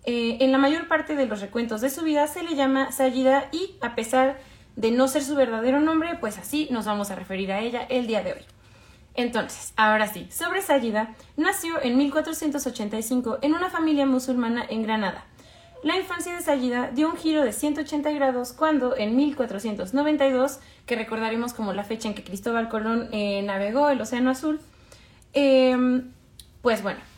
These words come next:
eh, en este año, lo que la, la escuela no nos enseña respecto a este hecho es que los reyes españoles Fernando e Isabel conquistaron el reino musulmán de Granada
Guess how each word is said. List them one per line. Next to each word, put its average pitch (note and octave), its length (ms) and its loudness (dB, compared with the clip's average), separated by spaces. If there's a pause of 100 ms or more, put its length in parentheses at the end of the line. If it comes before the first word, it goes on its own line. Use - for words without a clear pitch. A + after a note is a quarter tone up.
eh, A#3 360 2
en C#4+ 140 4
este D#4+ 240 -2
año, E4 320 -2 (100)
lo D#4 160 0
que D#4 80 0
la, D4 180 4 (180)
la D4 120 4
escuela F#4+ 360 -2
no D#4 120 0
nos D#4+ 180 -4
enseña B3 360 -2
respecto G#3 380 -6
a G#3+ 60 2
este C4+ 280 0
hecho A#3 320 -4 (320)
es D#4+ 200 -2
que D#4+ 160 -2
los F#4+ 240 -2
reyes D#4+ 300 -4
españoles B3 640 -2
Fernando G#3+ 480 -2
e C4+ 140 4
Isabel D4+ 400 0
conquistaron E4+ 500 -4
el D4+ 120 2
reino C4+ 260 2
musulmán A#3+ 560 -2
de A3 80 -4
Granada G#3+ 500 0